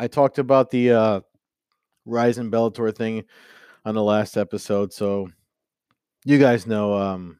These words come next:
the deal. It's, it's definitely, uh, the tide is changing in the game. So U F C, in my opinion, U F C is not the top dog anymore. But that being said, um, yeah, Bel-, uh, tough twenty-eight finale is going on right now.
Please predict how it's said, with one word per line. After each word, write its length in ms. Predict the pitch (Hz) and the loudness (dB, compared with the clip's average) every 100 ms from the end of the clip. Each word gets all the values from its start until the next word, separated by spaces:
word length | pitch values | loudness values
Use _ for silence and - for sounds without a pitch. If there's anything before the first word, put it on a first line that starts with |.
| _ 98 | _ -10
the 60 | |
deal. 280 | 92 98 95 | -8 -6 -4
It's, 180 | 104 107 | -4 -6
it's 180 | 110 - | -12 0
definitely, 680 | 127 123 120 110 110 113 | 2 2 -2 0 2 4
uh, 240 | 110 104 101 - _ _ _ _ _ - | 4 2 -2 -8 _ _ _ _ _ -14
the 60 | |
tide 300 | 113 135 139 | -2 2 4
is 80 | 131 | 2
changing 400 | - 143 139 135 | 2 2 4 2
in 100 | 127 | 2
the 60 | 120 | 0
game. 420 | 117 123 113 104 | 2 2 0 -4
So 360 | - 101 95 - - - - - _ | -6 -4 -6 -10 -20 -20 -20 -20 _
U 200 | 110 131 | 2 4
F 80 | 123 | 4
C, 360 | - 131 127 | 2 2 2
in 80 | 110 | 0
my 160 | 120 156 | 2 2
opinion, 360 | 151 160 147 | 2 2 0
U 140 | 131 131 | 2 2
F 80 | - | 2
C 80 | |
is 80 | 123 | -2
not 120 | 120 | -2
the 60 | 107 | -4
top 300 | - 117 104 | -2 0 0
dog 260 | 110 107 107 | 0 0 -2
anymore. 480 | 104 104 104 104 - _ _ _ _ | -4 -6 -6 -8 -8 _ _ _ _
But 160 | 104 98 | -4 2
that 200 | 117 110 | 2 4
being 280 | 123 113 107 | 2 0 -2
said, 520 | - 127 113 98 - - | 2 4 4 2 -6 -12
um, 460 | 101 98 95 92 - _ - | -10 -8 -12 -16 -20 _ -8
yeah, 280 | 101 95 95 90 | -4 -4 -6 -4
Bel-, 260 | 107 110 - | -2 -2 -4
uh, 400 | 104 95 87 85 - | -6 -6 -8 -10 -2
tough 180 | 139 | -2
twenty-eight 380 | - 139 127 120 | 0 -2 0 -2
finale 320 | - 117 117 | -2 -2 0
is 80 | 110 | 0
going 200 | 104 110 | -2 -4
on 140 | 107 107 | -2 -2
right 180 | 104 | -2
now. 280 | 104 104 104 | 0 -2 -4